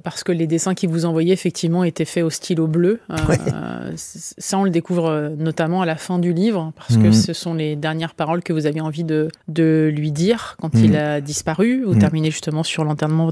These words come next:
Speaker 1: de votre père.
Speaker 2: Mhm.
Speaker 1: Est-ce que c'est pas aussi une façon de, de lui permettre de continuer à vivre, ce livre ?
Speaker 2: Ce qui est vrai, c'est que le souvenir des personnes nous, nous les rend, euh, souvent... Euh,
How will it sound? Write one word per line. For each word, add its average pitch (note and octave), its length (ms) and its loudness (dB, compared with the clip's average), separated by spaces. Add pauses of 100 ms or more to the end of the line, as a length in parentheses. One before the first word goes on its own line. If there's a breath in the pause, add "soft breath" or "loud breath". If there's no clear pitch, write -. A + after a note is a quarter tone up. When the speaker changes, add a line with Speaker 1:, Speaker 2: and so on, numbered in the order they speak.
(160)
Speaker 1:
de D#3+ 180 -2
votre D#3 260 0
père. F#3+ 300 2 (220 loud breath)
Speaker 2:
Mhm. A2+ 180 6
Speaker 1:
Est-ce A2+ 120 6
que D3+ 80 6
c'est E3+ 120 6
pas G3 120 2
aussi F#3+ 220 4
une F#3+ 80 4
façon F3+ 380 -2
de, D#3+ 400 0 (160)
de F3+ 60 2
lui E3+ 80 0
permettre F3 300 2
de F3 60 0
continuer E3+ 360 -2
à D#3 60 0
vivre, D#3 260 -4
ce - 140 -8
livre ? D#3+ 280 -8
Speaker 2:
Ce - 80 -8
qui B2 120 2
est A2+ 60 6
vrai, C3 220 6
c'est A#2+ 140 0
que A2+ 100 0
le G#2 140 4
souvenir A#2 400 4
des G2 120 2
personnes C3+ 540 2 (120)
nous, G#2 400 4
nous G#2+ 140 6
les A2 120 4
rend, A#2 520 2
euh, F#2 380 0
souvent... A#2 560 2
Euh, F#2+ 200 0